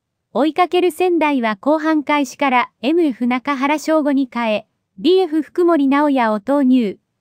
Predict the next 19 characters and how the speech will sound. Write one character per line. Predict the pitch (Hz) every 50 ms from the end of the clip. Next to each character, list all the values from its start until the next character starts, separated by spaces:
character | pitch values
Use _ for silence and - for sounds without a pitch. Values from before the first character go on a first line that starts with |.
| _ _
こ | - - -
れ | 311 330
に | 320 339 302
伴 | - 294 311 285 320 311 294 294 294
い、 | 269 220 - _ _ _ _ _ _
フ | _ 254 320 359
ォ | 392
ー |
メ | 381 392
ー | 381
シ | 370 - 302
ョ | 320 339
ン |
を | 339 349
シ | 302 - 277 262
シ | - 262
ニ | 277 302 285
か | - 269 240
ら | 214 202 -